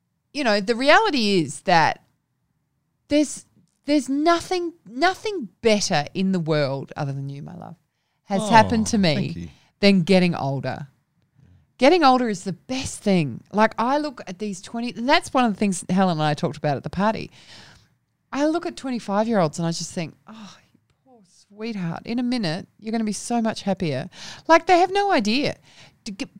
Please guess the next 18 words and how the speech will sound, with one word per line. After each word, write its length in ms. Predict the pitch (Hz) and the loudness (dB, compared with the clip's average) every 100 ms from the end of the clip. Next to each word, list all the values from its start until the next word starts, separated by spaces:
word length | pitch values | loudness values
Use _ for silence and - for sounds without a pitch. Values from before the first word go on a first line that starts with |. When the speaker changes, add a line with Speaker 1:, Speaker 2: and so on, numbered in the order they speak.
| - | -20
Speaker 1:
forty-three 880 | - 349 427 480 - 311 277 160 127 | -6 2 4 2 0 2 2 2 -2
is, 260 | - 226 - | -4 -4 2
like, 280 | 233 208 - | 4 4 4
glory. 420 | 220 233 220 151 | 4 6 6 4
I 60 | - | -2
can't 340 | - 247 202 | -4 -6 -6
wait 380 | 202 226 220 214 | -4 2 2 0
till 160 | 202 | -2
I'm 100 | 196 | -4
fifty-three. 720 | 175 180 175 - 127 - - - - - - | -2 -4 -6 -6 -8 -8 -12 -16 -20 -20 -6
And 160 | - 226 | 4 6
I 140 | 233 | 6
hope 220 | 220 247 226 | 6 4 2
to 60 | |
Christ 300 | - 220 196 | 2 4 4
I 80 | 180 | 2
get 220 | 170 240 | 2 0
there. 240 | - 80 | -2 -4